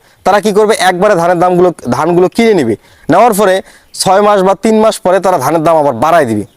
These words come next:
তো এই, এই যে একচাটিয়া যে ব্যবসাগুলো আছে, এই, এই ব্যবসাগুলো তারা কিন্তু ব্রিটিশ স্টাইলে বা-, বাস্তবায়ন করবে, যার ফলে ব্রিটিশরা যেমন, আমাদের যেমন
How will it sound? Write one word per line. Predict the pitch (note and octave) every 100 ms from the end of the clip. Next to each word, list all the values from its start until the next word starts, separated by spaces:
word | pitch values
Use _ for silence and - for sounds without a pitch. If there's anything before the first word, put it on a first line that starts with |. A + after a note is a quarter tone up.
| - _ _ _ -
তো | D#3+ -
এই, | A#3+ A3+
এই | G3 G3 G#3+
যে | F#3+
একচাটিয়া | F3+ - G#3 F3+ F#3
যে | E3+
ব্যবসাগুলো | D3 D3 - D3+ D3
আছে, | - - -
এই, | F3 F3 D#3+
এই | D3
ব্যবসাগুলো | C#3+ - D#3+ E3
তারা | D#3 D#3
কিন্তু | D3+ C3+
ব্রিটিশ | C#3+ E3+ - - _ - D#3
স্টাইলে | - D#3 D#3+ -
বা-, | A#2 A#2
বাস্তবায়ন | B2 C3 E3+ C#3+ B2
করবে, | A2+ G2+ - - _ A2+
যার | E3 F#3+
ফলে | G3+ D3+
ব্রিটিশরা | C#3 D#3+ G#3 -
যেমন, | E3+ E3+ E3 C3+
আমাদের | - D3+ E3 D#3
যেমন | D#3+